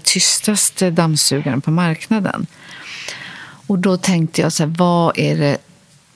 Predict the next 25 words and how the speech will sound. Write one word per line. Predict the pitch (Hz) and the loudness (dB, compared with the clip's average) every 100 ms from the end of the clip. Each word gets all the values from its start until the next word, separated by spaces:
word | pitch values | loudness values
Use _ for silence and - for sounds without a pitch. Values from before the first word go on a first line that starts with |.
| - | -12
tystaste | - - 175 - - - 143 - - | -8 -4 -2 -2 -4 -2 -2 -2 -2
ljud | 160 156 143 143 151 | -2 0 -2 -4 -4
jag | 170 | -2
vet? | 165 165 190 - - - - - | -2 -2 -4 -4 -8 -10 -10 -6
Jo, | 185 175 175 185 202 196 | -2 0 2 2 0 -2
det | 196 190 | -4 -2
är | |
snöflingor | 160 - 180 165 - - 170 160 160 | 0 0 0 0 -2 -2 0 0 0
som | 156 | -2
faller | 160 - 156 151 156 | -2 -2 -2 0 0
om | 156 | 0
natten. | 185 190 - - - - 147 - _ - - - - | -2 -4 -10 -10 -8 -6 -10 -16 _ -20 -20 -18 -18
Och | - - 185 | -20 -8 -4
därav | 160 180 160 147 123 | 2 4 4 4 2
kom | 131 - - | 0 -2 -2
ju | - | -2
sen | - - | -2 -2
namnet. | 156 160 160 160 - - - - - - - - - - - - - | 0 0 0 -2 -6 -10 -12 -14 -16 -20 -20 -20 -20 -20 -20 -20 -10
Eh, | - 175 180 175 | -4 0 0 0
så | - | -2
vi | |
kallar | - 160 - | -2 -2 0
den | - - | -2 -2
ju | |
Snövit. | - - - - - - | -4 -4 -6 -8 -12 -14